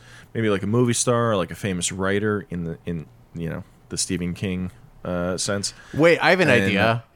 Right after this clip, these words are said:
Speaker 2: Famous podcaster.
Speaker 1: No, n-, no, no, that doesn't make any sense.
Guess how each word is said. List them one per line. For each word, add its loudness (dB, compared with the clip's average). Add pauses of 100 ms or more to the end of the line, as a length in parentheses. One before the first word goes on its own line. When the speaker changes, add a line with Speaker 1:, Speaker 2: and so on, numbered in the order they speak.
(120)
Speaker 2:
Famous 0 (640)
podcaster. -4 (760)
Speaker 1:
No, 0 (120)
n-, -4 (120)
no, -2
no, -2
that -2
doesn't -6
make -8
any -10
sense. -8